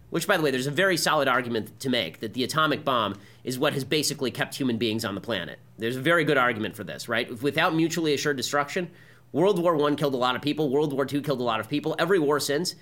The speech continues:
has killed people, but not nearly of that scope, because everyone is afraid that if you go too far and cross the line, somebody's gonna get nuked, and all of a sudden the entire planet is gone, right? That's why there hasn't been any sort of major war in which hundreds of thousands of people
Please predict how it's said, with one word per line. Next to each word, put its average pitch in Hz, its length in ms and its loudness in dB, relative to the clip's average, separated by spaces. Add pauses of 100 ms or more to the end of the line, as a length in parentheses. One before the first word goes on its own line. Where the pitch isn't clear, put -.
(220)
has 143 180 -2
killed 143 260 0
people, 143 320 0
but 131 140 -2
not 127 280 2
nearly 151 600 2
of 123 220 -2
that 107 180 0
scope, 107 400 0
because 135 220 -2
everyone 143 360 2
is 120 100 -2
afraid 135 280 0
that 127 80 0
if 101 80 -6
you 120 80 -6
go 139 160 2
too 127 160 -4
far 135 180 2
and 120 100 0
cross 120 260 -2
the 175 40 0
line, 190 280 2
somebody's 135 260 0
gonna 127 140 0
get 113 160 -2
nuked, 127 400 0 (240)
and 131 80 2
all 135 80 4
of 127 40 -4
a 123 40 -6
sudden 131 160 0
the 123 80 2
entire 117 220 -2
planet 120 380 0
is 95 120 -8
gone, 92 280 -2
right? 101 160 -2
That's 117 140 -10
why 139 120 0
there 127 100 -2
hasn't 123 260 -4
been 107 240 -2 (300)
any 151 120 0
sort 135 200 0
of 120 100 -4
major 135 340 0
war 127 300 0
in 117 120 -2
which 117 140 -4
hundreds 139 360 -2
of 98 60 -10
thousands 123 460 0
of 104 100 -12
people 120 380 -4